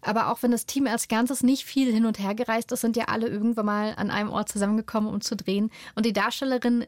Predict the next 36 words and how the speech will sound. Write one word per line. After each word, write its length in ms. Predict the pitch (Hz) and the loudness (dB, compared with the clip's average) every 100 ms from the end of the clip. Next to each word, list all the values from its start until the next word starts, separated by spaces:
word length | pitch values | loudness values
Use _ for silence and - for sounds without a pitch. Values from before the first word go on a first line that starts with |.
| - | -4
sind 480 | 208 202 294 381 - | -2 2 2 2 0
ja 280 | 202 208 - | 0 0 -2
aus 220 | - 254 | 0 0
verschiedenen 420 | - 254 - 240 226 | 0 -4 0 2 2
Ländern. 400 | 214 202 170 180 | 2 0 0 -2
Das 160 | 190 | -2
heißt, 180 | 208 202 | -4 -2
da 60 | 208 | 0
sind 140 | 214 | 0
verschiedene 400 | 208 - 262 277 | -2 0 0 2
Nationalitäten 840 | 240 226 214 208 - 240 240 226 226 - | 0 0 -2 -2 -2 -4 0 -2 -4 -4
am 160 | 202 | -2
Set. 400 | 202 - 277 - - - - - | -2 0 -2 -4 -16 -16 -18 -6
In 120 | - 220 | 2 4
der 100 | 214 | 4
Serie, 420 | 220 254 285 277 | 2 2 2 0
das 160 | 247 | 0
hast 140 | 233 - | -4 -6
du 40 | |
vorhin 240 | - 214 208 | -4 -2 -2
auch 140 | 196 | -4
schon 220 | - 208 | -2 -2
gesagt, 320 | 208 202 - - | 0 -2 -4 -6
hört 220 | 196 202 | -4 -2
man 140 | 185 | 0
das 160 | 175 - | -2 -2
auch. 260 | 190 185 170 | -4 -6 -4
Da 140 | 190 | -2
wird 200 | 180 - | -2 -4
Englisch 320 | - 240 247 - | 0 2 2 -2
gesprochen, 640 | 220 - - 196 202 202 | -8 -8 -4 -4 -2 -2
es 120 | 202 | -4
wird 120 | 185 - | -6 -2
Deutsch 340 | 214 240 254 | 0 2 0
gesprochen, 680 | - - - 208 214 214 208 | -4 -6 -4 -4 -4 -4 -6
Französisch, 800 | - 170 170 - 233 233 233 226 | -4 -4 -4 0 2 2 0 -2